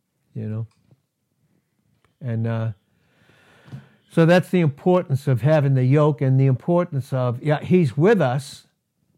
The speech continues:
He's with us in Hebrews thirteen five, triple salutation,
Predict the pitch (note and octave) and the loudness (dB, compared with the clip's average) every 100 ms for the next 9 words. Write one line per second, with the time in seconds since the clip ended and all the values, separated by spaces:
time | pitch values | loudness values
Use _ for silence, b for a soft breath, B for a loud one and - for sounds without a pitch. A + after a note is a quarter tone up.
0 | _ _ _ _ _ _ _ D3 B2 F3 | _ _ _ _ _ _ _ -2 0 0
1 | G#3+ C3+ C#3 - C#3 - C3+ C3+ D3+ D3+ | 0 0 -2 -8 -14 -6 -2 0 0 -2
2 | C3+ D#3+ D#3 - D3 C#3 C3+ B2 B2 C3 | -4 -4 -4 -4 -4 -4 -4 -4 -4 -8
3 | - D#3+ D3 B2+ - C3+ C3 B2 G#2+ B2+ | -4 -6 -4 -8 -6 -4 -2 -4 -4 -4
4 | C3 - A#2 | -6 -6 -10